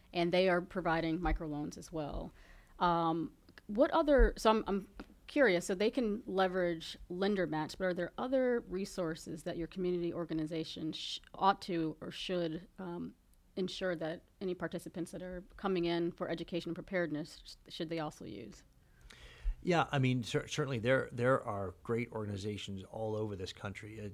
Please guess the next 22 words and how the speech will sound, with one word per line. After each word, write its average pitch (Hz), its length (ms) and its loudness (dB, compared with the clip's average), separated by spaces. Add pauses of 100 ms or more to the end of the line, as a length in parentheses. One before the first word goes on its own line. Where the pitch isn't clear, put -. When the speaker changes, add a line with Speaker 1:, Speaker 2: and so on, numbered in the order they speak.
Speaker 2:
really 110 360 0
amazing. 98 400 -4
And, 101 260 -6
and 107 180 -6
we 117 120 0
provide, 110 680 0 (360)
um, 104 540 0
in, 110 240 -4 (160)
in, 104 240 -4
we 113 100 -4
have 107 160 -4
a, 90 260 -4
a 101 100 -8
program 117 500 -2
where 104 100 -2
we 101 160 -2
actually 104 320 -6
give, 104 340 -6
uh, 101 280 -12 (260)
grant 113 340 -4
money 113 300 -2
out 107 320 -2